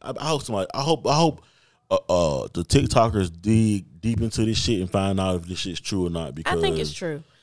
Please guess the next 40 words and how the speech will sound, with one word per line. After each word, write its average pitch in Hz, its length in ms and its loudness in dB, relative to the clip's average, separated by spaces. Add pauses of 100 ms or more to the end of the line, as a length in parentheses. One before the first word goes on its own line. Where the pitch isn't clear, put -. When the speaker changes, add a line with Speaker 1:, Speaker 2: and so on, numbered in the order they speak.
(200)
Speaker 2:
I - 80 -2
think 311 200 -2
Speaker 1:
I 117 40 0
Speaker 2:
it's 110 80 2
Speaker 1:
need, 202 80 2
Speaker 2:
true 269 200 -2
Speaker 1:
I 269 40 -6
Speaker 2:
because 226 280 0
Speaker 1:
need - 80 -2
to - 40 -6
Speaker 2:
some 311 220 2
Speaker 1:
know. - 60 -2
Speaker 2:
people 311 220 -4
think 285 220 -6
it's 254 160 -8
fake 247 300 -2
because 220 240 -6
they're 214 80 -4
like, 190 220 -2
"Oh, 214 200 -2
how 214 220 -2
can 196 180 -10
somebody, 190 540 -4 (300)
how 262 100 -6
can 220 160 -6
somebody 208 340 -2
just 165 220 -10
be 269 180 -2
like 175 220 -2
that?" 160 240 -4
But - 180 -8
people 339 380 -4
are 208 160 -2
out 214 320 -2
here 208 140 -4
like 196 220 -6
that. 185 140 -2
People 247 280 -10
are 185 100 0
crazy. 180 840 -8